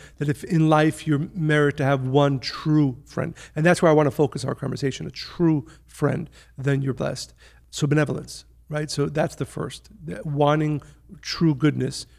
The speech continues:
for our friends, wanting, uh, nothing negative to happen to them. Concordance, which means there has to be some ways that we're alike, you know, and I think often the best friendships,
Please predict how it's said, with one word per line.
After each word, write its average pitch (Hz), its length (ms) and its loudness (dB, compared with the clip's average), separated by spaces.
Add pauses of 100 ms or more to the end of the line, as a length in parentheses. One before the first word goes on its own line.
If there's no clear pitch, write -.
for - 220 0
our 135 120 2
friends, 151 380 -6
wanting, 139 420 -4 (260)
uh, 131 120 -4
nothing 135 300 -2
negative 139 300 -4
to - 100 -8
happen 135 240 -8
to - 80 -18
them. - 180 -10 (280)
Concordance, 147 680 -2
which - 160 -8
means 156 220 0 (220)
there 151 120 0
has 175 260 0
to 175 100 -6
be 143 340 0 (480)
some 156 640 0 (280)
ways 156 440 4
that 123 160 -2
we're 139 140 2
alike, 135 420 -4 (420)
you 143 80 -2
know, 139 200 4
and 143 140 0
I 139 80 2
think 151 280 -2
often 151 420 2 (220)
the 143 80 2
best 156 340 2
friendships, - 640 -4